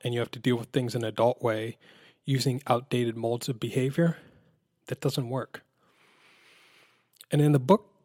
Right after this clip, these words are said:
King Warrior Magician Lover, Morin Gillette says that boyishness has a place. When you're making jokes, when you're out somewhere like the beach, horsing around, flirting with girls, that's where boyishness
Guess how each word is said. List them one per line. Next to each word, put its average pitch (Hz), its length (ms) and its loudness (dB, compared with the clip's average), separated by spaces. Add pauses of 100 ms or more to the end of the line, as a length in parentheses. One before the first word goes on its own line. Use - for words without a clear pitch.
(140)
King 143 300 8
Warrior 127 300 4
Magician 113 460 -2
Lover, 110 420 -8
Morin 135 300 4
Gillette 117 380 0
says 120 260 2
that - 320 -4
boyishness 127 500 2
has 139 320 2
a - 60 -6
place. - 460 -10 (880)
When 123 120 -4
you're 120 80 2
making 135 420 4
jokes, 123 420 2
when 123 140 -4
you're 120 200 -2
out 127 200 2
somewhere 127 300 -2
like 123 180 -8
the - 80 -8
beach, 135 500 0 (300)
horsing 135 400 0
around, 117 560 0
flirting 120 540 0
with 117 180 -8
girls, 117 560 -2 (880)
that's 156 360 4
where 123 180 0
boyishness 120 600 -6